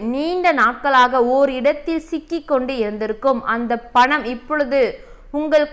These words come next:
கைக்கு வந்து சேரும் நேரமும் வந்துவிட்டது.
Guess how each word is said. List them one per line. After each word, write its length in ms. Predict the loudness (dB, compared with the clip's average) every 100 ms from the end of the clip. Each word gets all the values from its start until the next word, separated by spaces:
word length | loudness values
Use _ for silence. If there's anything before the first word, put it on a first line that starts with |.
| 0
கைக்கு 440 | 2 2 0 -2 -2
வந்து 220 | -2 -4 -6 -4
சேரும் 360 | 0 0 0 -4
நேரமும் 460 | -2 -2 -2 -6 -6 -4
வந்துவிட்டது. 720 | -4 -4 -4 -6 -4 0 2